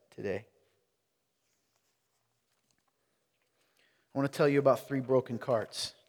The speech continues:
You have your Bibles, you can turn with me to the Gospel of John, chapter eight, starting in verse two.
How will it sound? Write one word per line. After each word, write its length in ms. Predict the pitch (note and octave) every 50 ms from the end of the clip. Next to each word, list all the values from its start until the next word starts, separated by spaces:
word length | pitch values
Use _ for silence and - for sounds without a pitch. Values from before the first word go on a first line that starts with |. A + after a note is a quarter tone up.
| _ _ _ _ _ _ _ _ _ _ _ _ _ _ _ _ _ _ _ _ _ _ _ _ _ _ _ D3+
You 40 | D3+
have 100 | D3+ C#3
your 100 | C#3 C3
Bibles, 480 | - D3 D3+ D#3+ D#3+ D#3 D#3 D3 C3
you 60 | C#3+ C#3
can 100 | C#3+ C3
turn 240 | - - D#3+ D#3
with 120 | D3+ C#3 -
me 100 | D3 C#3+
to 80 | C3+
the 40 | C3
Gospel 440 | B2+ C#3+ C#3 C#3 C#3+ - - C3+ C3
of 40 | A#2
John, 300 | A2+ C#3 C#3+ C#3 C#3 C3
chapter 460 | - - D#3+ C#3+ C3+ - - A2+ -
eight, 300 | A2+ C#3 C#3 C3 - - _ _
starting 420 | - - - C#3 C#3 C#3 C3+ C3
in 140 | B2+ B2 A#2+
verse 480 | A2+ C3 C3+ C3 B2 - - - - - - _ _ _ _ _ _ _ _ _ _ _ _ _ _ _ _ _ _ _ _ _ _ _ _ _ _
two. 460 | - - - F#3+ F3+ D#3 C#3+ B2+ A#2+